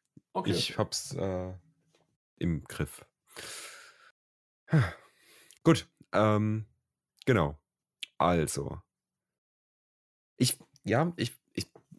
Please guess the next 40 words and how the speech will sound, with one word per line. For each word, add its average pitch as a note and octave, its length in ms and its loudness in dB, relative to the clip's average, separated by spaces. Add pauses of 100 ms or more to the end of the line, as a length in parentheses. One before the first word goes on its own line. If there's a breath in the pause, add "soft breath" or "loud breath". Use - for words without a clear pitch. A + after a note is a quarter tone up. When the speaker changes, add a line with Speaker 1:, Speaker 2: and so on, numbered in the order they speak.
(140)
Speaker 2:
bin C#3 300 2
mir C#3 140 4
da C3 160 4
selbst C#3 260 0
noch C3+ 60 4
nicht B2 120 0
ganz A#2+ 180 2
im A2+ 100 -2
Klaren, A#2+ 340 0
wie B2 40 -2
ich A2+ 180 -4
die - 80 -4
ganze G#2+ 320 0
Situation G2 440 -2
finde C#3 320 -2
auf - 100 -8
Sphinx. - 400 -4 (500 loud breath)
Ähm, G#2 420 0 (1200)
wie G#2 120 2
jetzt A2+ 260 2
da G#2 120 0
was A2 160 0
inszeniert A2+ 580 0
ist A#2 160 -2
und G#2+ 120 -2
was - 240 -4
das - 160 -8 (140)
Ganze G#2 260 0
überhaupt F#2+ 400 -6
war. A#2 280 -2 (1500)
Aber A#2 380 2 (340)
ich - 180 -6
glaub, C3+ 200 2
es G#2 120 -4
geht A#2+ 160 2
auch A#2 100 2
in, - 200 -4
in G#2 140 -4
der A#2+ 140 2
Story A#2 240 0